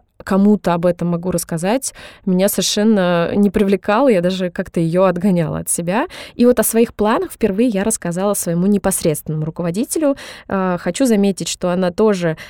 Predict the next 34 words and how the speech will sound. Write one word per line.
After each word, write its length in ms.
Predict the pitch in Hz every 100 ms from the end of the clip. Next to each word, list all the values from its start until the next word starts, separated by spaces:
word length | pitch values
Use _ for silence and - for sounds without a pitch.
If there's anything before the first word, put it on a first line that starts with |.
| -
была 400 | 180 180 180 165
экспат 640 | - - - 190 247 359 -
и 200 | 214 220
приехала 760 | - 180 170 220 - 190 175 175
вот 120 | -
как 180 | 170 170
раз-таки 580 | 196 - 202 - 175 170
в 200 | 165 170
офис, 300 | 185 202 -
в 40 | -
котором 280 | 170 170
я 120 | 170 165
работала 640 | 156 185 240 240 208 196 - - -
в 80 | -
качестве 360 | 180 - 175
кризис-менеджера. 1000 | - 190 165 - 196 262 302 262 226 208
И 220 | - 220
вот 220 | 233 214 185
я 200 | 208 240
это 140 | 220
сделала 320 | - 214 233
спустя 440 | 208 - 170 208 190
аж 220 | 202 -
полтора 460 | - 190 - 175 170
года 320 | 165 85 165
после 440 | - 165 - 165
стажировки 580 | 156 - 175 175 170 -
в 40 | -
С 120 | 170
Ш 160 | -
А. 160 | 190 359
То 100 | 214
есть, 120 | 185
действительно, 640 | 180 - 240 - 233 175